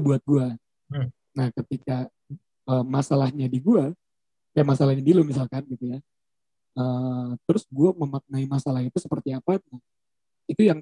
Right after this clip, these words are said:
Speaker 1: yang akhirnya, nah, it-, eh, jadi beda penerapan cara dia nyelesain masalahnya. Nah, gua ngeliatnya ketika semakin gede bisnisnya atau semakin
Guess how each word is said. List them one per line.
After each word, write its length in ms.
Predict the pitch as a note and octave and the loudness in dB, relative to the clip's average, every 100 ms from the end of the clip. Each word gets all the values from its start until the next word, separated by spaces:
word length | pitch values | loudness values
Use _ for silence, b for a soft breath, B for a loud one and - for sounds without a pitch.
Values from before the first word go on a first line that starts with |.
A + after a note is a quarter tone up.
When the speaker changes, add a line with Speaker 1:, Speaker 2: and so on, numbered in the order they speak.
| - | -6
Speaker 1:
yang 120 | C#3+ | -6
akhirnya, 460 | C3+ C3 C3 C#3 G3 F#3 _ _ _ _ _ _ - | -4 -2 -2 0 -2 -2 _ _ _ _ _ _ -6
nah, 100 | - - | -6 -6
it-, 140 | - _ _ - | -8 _ _ -6
eh, 260 | C3 B2+ B2+ - _ C3 | -2 -2 -4 -10 _ 0
jadi 180 | C#3+ D3+ | 0 4
beda 220 | E3 E3 - | 2 2 0
penerapan 540 | D3 C#3+ C#3 C#3 C#3 _ | 0 2 2 0 -4 _
cara 200 | D3 C#3+ C#3+ | 0 2 2
dia 120 | D3 C#3 | 2 2
nyelesain 280 | C#3+ C3+ | 0 -2
masalahnya. 440 | C3+ C#3+ C#3+ C3 A#2 _ _ _ _ - | -2 -2 -2 -4 -14 _ _ _ _ -8
Nah, 80 | B2 A#2+ | -6 -2
gua 120 | C#3 | 0
ngeliatnya 360 | E3+ G#3 - C#3 | 2 0 0 -2
ketika 380 | C#3+ - - C#3 | -2 -4 -2 -4
semakin 360 | - C3+ - B2 - | -6 -8 -6 -8 -6
gede 200 | A#2+ C#3 | -4 -2
bisnisnya 440 | B2 - C3 D#3 C#3 C3+ | -2 -4 -6 -6 -8 -10
atau 280 | - B2 A#2 | -8 -6 -6
semakin 420 | B2+ B2 - | -8 -10 -8